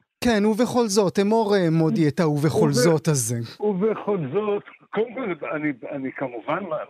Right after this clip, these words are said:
Speaker 2: מסכים עם, עם הרוב, אה, זו, אה, סאלח שבתי הרבה יותר אכזרי לקיבוצניקים, בוא נגיד את זה, אה, ככה. מצד שני,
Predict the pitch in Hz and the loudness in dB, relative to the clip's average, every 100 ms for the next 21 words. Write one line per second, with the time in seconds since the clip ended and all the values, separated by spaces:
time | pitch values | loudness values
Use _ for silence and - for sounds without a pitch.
0 | 131 - - 170 180 165 143 - 151 - | -12 -14 -6 -2 -2 -2 -6 -6 -10 -10
1 | 113 139 220 185 160 156 _ _ _ 143 | -4 -2 0 -2 -6 -14 _ _ _ -6
2 | 139 127 156 156 - 165 175 - 214 - | -6 -6 -8 -8 -10 -10 -10 -6 -4 -4
3 | - 196 190 190 156 165 175 185 156 120 | -4 -4 -2 -4 -2 -2 -2 -4 -6 -6
4 | 123 147 156 156 - 120 135 - 135 - | -4 -2 -2 -4 -8 -6 -8 -8 -12 -8
5 | 110 92 92 110 127 127 120 123 117 - | -8 -8 -14 _ -6 -6 -8 -10 -10 -10
6 | 117 113 95 113 110 110 - _ _ _ | -6 -6 -6 -6 -6 -8 -12 _ _ _
7 | _ 151 147 - 113 117 196 208 - 226 | _ -6 -6 -8 -12 -8 -6 -4 -4 -6
8 | 233 262 254 | -4 -4 -4